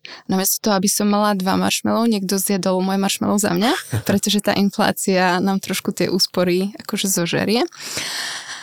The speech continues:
Speaker 1: A mimochodom, viete, ak by ste chceli na dôchodku mať tisíc eur za tridsať rokov a inflácia by bola po celý čas len dve percentá, že koľko by ste potrebovali peňazí, aby ste mali kúpnu sílu dnešných tisíc eur?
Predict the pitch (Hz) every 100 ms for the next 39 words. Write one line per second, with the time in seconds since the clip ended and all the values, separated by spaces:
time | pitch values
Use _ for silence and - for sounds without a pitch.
0 | - _ 214 196 190 190 214 254 208 196
1 | 196 208 202 190 - 202 254 277 - 240
2 | 240 185 180 185 190 - 226 220 185 -
3 | - 202 - 240 - 185 170 165 185 220
4 | 180 - - 196 247 220 180 - 170 156
5 | 202 269 311 - 175 180 170 196 214 208
6 | 214 190 185 202 196 185 233 - 196 202
7 | 185 202 - 202 185 208 - - - 180
8 | - - 240 196 - 220 226 208 - 202
9 | 196 208 202 196 190 175 170 180 - -
10 | - _ - 196 208 - 202 185 190 -
11 | - 196 - 180 180 180 190 196 - 190
12 | - 180 - 170 - 175